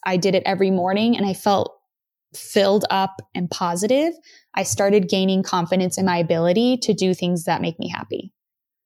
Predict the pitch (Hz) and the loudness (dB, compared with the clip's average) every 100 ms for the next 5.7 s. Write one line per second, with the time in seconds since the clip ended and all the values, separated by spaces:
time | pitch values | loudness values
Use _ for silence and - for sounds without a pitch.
0 | - - 208 190 - 190 208 208 - 214 | -14 -2 2 2 0 0 0 0 -2 -4
1 | 208 196 196 190 190 185 175 180 170 170 | -2 0 0 0 0 0 -2 -4 -2 -2
2 | 220 202 185 180 190 185 185 _ _ _ | 0 0 0 -2 -2 -2 -4 _ _ _
3 | _ _ - 175 - 185 185 220 220 233 | _ _ -4 -2 0 -2 0 0 2 2
4 | 226 190 190 180 175 180 - _ _ - | 4 4 4 4 2 0 -6 _ _ -4
5 | 185 185 185 180 180 180 180 | 0 2 2 0 0 0 -2